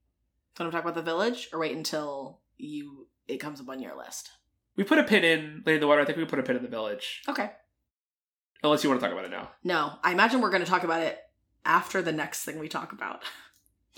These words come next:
Speaker 2: That's
Speaker 1: The,
Speaker 2: it. Sounds
Speaker 1: the
Speaker 2: like a
Speaker 1: question
Speaker 2: spoiler.
Speaker 1: is: the question is, what are the, what is the order we're gonna discuss these top three? Or I guess we did just talk about The Sixth Sense. So in what order do you wanna do the next two?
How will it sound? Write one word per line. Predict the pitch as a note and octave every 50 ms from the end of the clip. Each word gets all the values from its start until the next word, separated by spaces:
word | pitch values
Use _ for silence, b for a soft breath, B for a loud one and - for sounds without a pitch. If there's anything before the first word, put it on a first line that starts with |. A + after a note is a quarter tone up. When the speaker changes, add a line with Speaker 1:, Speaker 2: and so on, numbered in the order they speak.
| B B B
Speaker 2:
That's | C#3+ C#3+ -
Speaker 1:
The, | -
Speaker 2:
it. | -
Sounds | - D3+ C#3+ -
Speaker 1:
the | -
Speaker 2:
like | -
a | B3+
Speaker 1:
question | - D#4+ - F3+ -
Speaker 2:
spoiler. | - D#4+
Speaker 1:
is: | D#4 D#4 - -
the | - A#3 G#3
question | - - D4 D#4+ D#4+ - - - B3+ A#3+ B3 B3
is, | A#3 G#3+ G#3 G#3 B B B F#3+ F3 B
what | F3 F3 E3+ F#3 G#3+ A3+ - C#4 C4 -
are | G3+ G3+ G3
the, | F#3+ F#3+ F#3 F3+ F3 E3+ - B B B B B
what | G3 A3 A#3+
is | B3+
the | A3+ A#3+ -
order | - G#3 G3+ G3+ F#3+ G3 F#3
we're | F3+ F3
gonna | F3+ F3+ E3
discuss | D#3 E3 E3 - - E3 D#3+ -
these | E3+ D#3+ D#3+ -
top | - - D3 C3+ - - -
three? | B2 D#2+ - - - - _ _ _ _ _ _ _ _ _ _ _ _ _ _ _ _ _ _ _ _ _ _
Or | C#3+ E3
I |
guess | E3+ F3 -
we | G3+
did | F3+ G#3 G3+ F3
just | F#3 F3+ - -
talk | E3+ D#3
about | - B2+
The | A#2+ -
Sixth | - G3 - -
Sense. | - - - -
So | - F3+
in | F#3+ F#3+
what | F#3 F#3 F#3 F#3+
order | F#3 F3 F3 E3+
do | D#3 E3
you | D#3
wanna | D#3+ D#3
do | D#3 D#3
the | B2+ D3
next | D3 C3 C3+ - -
two? | - - - -